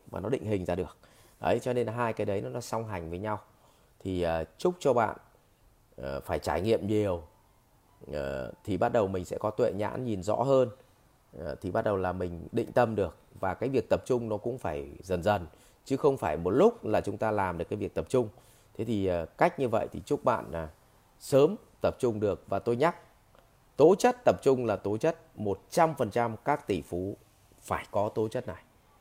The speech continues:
Nếu muốn làm tỷ phú, phải có triệu phú thôi chứ nói, chưa nói tỷ phú. Muốn trở thành triệu phú, bắt buộc phải rèn luyện tính tập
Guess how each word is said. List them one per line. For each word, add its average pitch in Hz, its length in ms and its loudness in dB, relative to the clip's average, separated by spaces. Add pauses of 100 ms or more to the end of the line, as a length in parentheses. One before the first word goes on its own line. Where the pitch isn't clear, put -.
(160)
Nếu 139 380 6
muốn 131 240 0
làm 110 240 -2
tỷ 71 120 -6
phú, 87 300 -6 (840)
phải 135 280 8
có 127 280 4 (540)
triệu 220 200 8
phú 156 220 6
thôi 185 160 8
chứ 147 140 2
nói, 139 220 4
chưa 147 160 4
nói 123 140 2
tỷ 92 140 -6
phú. 92 280 -6 (440)
Muốn 156 240 8
trở 160 180 8
thành 120 140 2
triệu - 220 -2
phú, 110 320 -4 (540)
bắt 233 260 8
buộc 160 380 8
phải 90 240 2
rèn 95 280 0
luyện 101 160 0 (100)
tính 127 280 2
tập - 120 2